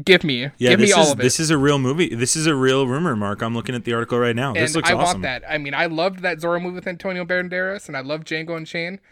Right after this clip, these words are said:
Speaker 1: And if you're gonna tell me you're gonna give both of those characters, and Quentin Tarantino might be either producing or directing it, shut up and take my money. Just take it all.
Speaker 2: Yeah, dude, I'm, I'm in on that. That looks awesome.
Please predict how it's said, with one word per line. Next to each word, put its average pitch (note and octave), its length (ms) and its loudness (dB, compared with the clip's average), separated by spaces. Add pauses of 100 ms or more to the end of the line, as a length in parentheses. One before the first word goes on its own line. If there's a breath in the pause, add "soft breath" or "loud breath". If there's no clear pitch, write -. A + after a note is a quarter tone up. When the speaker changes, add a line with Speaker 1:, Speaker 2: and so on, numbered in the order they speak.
(440)
Speaker 1:
And C3 240 -8
if C3+ 100 -14
you're D#3 180 -6
gonna D#3+ 200 -6
tell D3+ 200 -8
me D#3+ 100 -10
you're E3 120 -4
gonna D#3 140 -4
give B2+ 300 -10
both C3+ 260 -8
of G#3 80 -14
those A3 220 -4
characters, B3+ 800 -6 (640)
and D3 160 -8
Quentin F#3+ 300 -8
Tarantino G3+ 400 -4
might F#3+ 200 -6
be D#3 260 -14
either D#3+ 220 -6
producing D#3+ 520 -8
or F3+ 200 0
directing A3+ 380 -2
it, A#3+ 240 0 (800)
shut - 340 -4
up F#3 280 -4
and D3 420 -8
take D3+ 220 -6
my B2+ 80 -4
money. F#2 340 -16 (380)
Just - 180 -10
take F3+ 160 -2
it D#3+ 80 -6
all. - 220 -8 (100)
Speaker 2:
Yeah, A2 120 0
dude, G2 180 2
I'm, B2+ 160 0 (200)
I'm C3 140 0
in C3 100 0
on F#2+ 140 -2
that. F2+ 180 -4
That C3 120 0
looks A2+ 160 -2
awesome. G2 400 -6